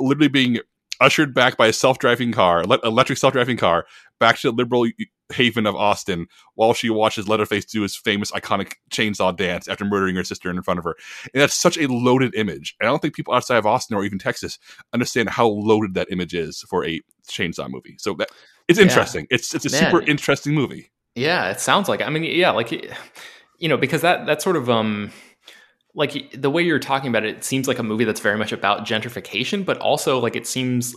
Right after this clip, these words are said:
Speaker 2: either muddled or, like, uh, complex to a degree that maybe we just don't, I haven't seen the movie, but maybe that we just haven't fully grasped yet, where, like, uh, you know, it, it, it, um, depicts these two forces, these two,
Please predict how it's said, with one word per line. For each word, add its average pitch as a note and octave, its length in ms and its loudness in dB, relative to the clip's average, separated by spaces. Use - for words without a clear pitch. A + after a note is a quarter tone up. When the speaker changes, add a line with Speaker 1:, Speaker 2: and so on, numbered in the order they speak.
Speaker 2:
either D3+ 200 0
muddled D3 520 0
or, B2+ 220 0
like, A#2+ 340 -2
uh, G2 340 -2
complex C3 720 -4
to C3+ 120 -4
a A#2+ 60 2
degree A2+ 320 -2
that A2 140 -6
maybe G2+ 220 -2
we G2+ 140 -8
just - 220 -10
don't, F#2 260 -4
I A2+ 120 2
haven't E2+ 200 -4
seen E2+ 140 -10
the E2+ 60 -12
movie, F2+ 200 -8
but A2+ 180 0
maybe A2+ 200 0
that G2 100 -2
we G#2+ 100 -6
just - 320 -10
haven't A2+ 260 -4
fully A2+ 260 -6
grasped A2 480 -6
yet, F#3+ 220 -4
where, A#2+ 180 2
like, G#2 260 0
uh, G2+ 400 2
you - 140 -10
know, G2 140 -2
it, C3 240 -4
it, C3 120 -6
it, - 480 -10
um, G#2 380 -6
depicts B2+ 360 -2
these C#3+ 200 -2
two F3+ 200 0
forces, C3+ 480 -2
these G#2 220 -8
two, A#2 280 -2